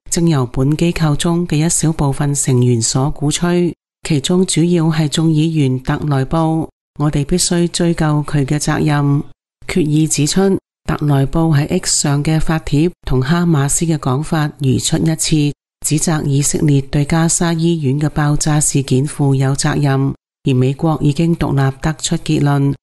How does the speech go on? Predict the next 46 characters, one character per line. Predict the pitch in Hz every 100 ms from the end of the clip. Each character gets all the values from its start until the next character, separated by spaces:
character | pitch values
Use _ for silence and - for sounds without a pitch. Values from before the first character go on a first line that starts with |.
| _ _ -
係 | 143
哈 | 135 175
馬 | 160 147
斯 | - 180
誤 | 180 143 139
射 | - 147 143
火 | 139 139
箭 | - 156 143
彈 | 131 156 170 - 156
導 | 139
致 | 135 151
咗 | 143 147
爆 | 160 151
炸。 | - 151 147 147 - _ _ 147
而 |
直 | 131 160 -
到 | 170
而 | 160 139
家， | 120 160 165 170 - -
特 | 151
萊 | 151 139 135
布 | 165 160 156
都 | 185
冇 | 156 139
刪 | - 175 175
除 | - 135
呢 | 123 156
個 | 151
貼。 | 139 139 165 - _ _ -
決 | 170
議 | 143 151
仲 | 156 147 151
提 | 139 131
到， | 156 156 151 - _ _
特 | 156
萊 | 156 139 127
布 | 165 160
女 | 156 147
士 | - 156 147 147 -
為 | 156 143
巴 | 143 180
勒 | 180 143
斯 | - 185
坦 | 156 135 143
將 | - 175 175
獲 | 143